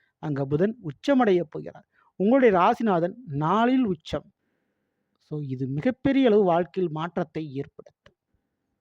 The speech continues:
நிச்சயம் உங்களை யாரெல்லாம் அவமானப்படுத்தப்பட்டார்களோ, யாரெல்லாம் உங்களை நிராகரிச்சாங்களோ, உங்களுக்கு உரிமைகள் யாரெல்லாம் கொடுக்க மாட்டேன்னு சொன்னாங்களோ, அவங்க முன்பு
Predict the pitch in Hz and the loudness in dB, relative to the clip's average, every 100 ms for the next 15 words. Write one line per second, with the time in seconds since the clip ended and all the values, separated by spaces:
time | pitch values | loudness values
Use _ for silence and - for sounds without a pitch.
0 | _ 156 - 226 175 202 _ _ _ _ | _ -18 -12 -8 -8 -8 _ _ _ _
1 | _ 180 202 214 190 220 269 277 277 233 | _ 0 4 6 8 6 6 6 4 2
2 | - _ 156 180 208 214 196 160 - 156 | 0 _ -4 0 0 0 0 -6 -8 -10
3 | 151 - 156 143 139 147 _ _ _ - | -10 -8 -8 -6 -10 -14 _ _ _ -4
4 | 185 226 254 247 277 240 196 190 165 170 | 2 4 4 4 4 4 4 2 0 0
5 | 240 214 190 - 170 151 143 - _ _ | 0 0 -2 -2 -4 -4 -8 -14 _ _
6 | _ - 175 226 220 190 240 262 262 196 | _ -6 0 2 4 4 4 6 4 4
7 | 226 226 240 208 226 262 226 208 190 170 | 2 2 0 0 -2 0 0 0 -6 -6
8 | 160 156 156 - - _ _ _ - 151 | -10 -10 -12 -14 -20 _ _ _ -8 0
9 | 214 247 233 196 233 185 175 | 2 4 4 4 4 2 -2